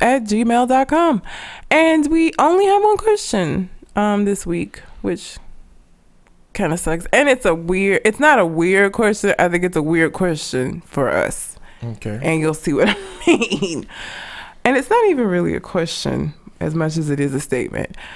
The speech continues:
Speaker 1: Um, "I'm going to be a dad soon. It wasn't planned and I feel unprepared, but mostly I'm worried about the type of dad I'll be."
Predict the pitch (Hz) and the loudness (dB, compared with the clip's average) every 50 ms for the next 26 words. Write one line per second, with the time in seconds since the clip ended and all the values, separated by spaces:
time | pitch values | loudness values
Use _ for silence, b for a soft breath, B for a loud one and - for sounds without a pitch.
0 | B B B B - - 190 202 202 196 202 - - 226 262 240 285 311 359 392 | B B B B 0 2 4 4 4 4 4 4 4 4 4 2 2 4 4 4
1 | 392 359 - 320 254 285 269 262 262 202 185 180 180 175 170 170 - - - - | 4 2 0 0 0 2 2 2 2 2 2 4 4 4 4 2 2 0 -2 -2
2 | 156 143 143 139 147 160 - - 165 165 160 180 202 220 240 233 190 - 202 175 | 0 0 0 0 0 -2 0 0 0 2 4 2 2 2 0 -2 -2 -2 0 0
3 | 170 170 165 160 160 151 - - 143 139 143 165 - - 160 151 156 170 208 233 | 2 2 2 0 0 0 -2 0 2 2 0 0 0 -2 0 2 2 2 2 0
4 | 240 214 202 185 156 151 147 - 165 165 170 214 262 302 311 302 - 240 233 - | -4 -2 0 0 0 0 0 0 0 0 2 4 4 4 2 2 0 0 0 2
5 | - 180 180 185 180 185 190 185 185 185 175 160 156 156 180 - 175 - - 170 | 2 2 2 2 2 4 4 4 2 2 0 0 0 -2 -2 -4 -6 -2 0 0
6 | 160 156 160 147 151 147 147 147 147 139 - 117 117 87 80 73 - 110 92 76 | 0 0 -2 -6 -2 0 2 2 2 2 2 2 0 0 -2 -4 -6 -6 -6 -6
7 | 76 - - | -8 -10 -12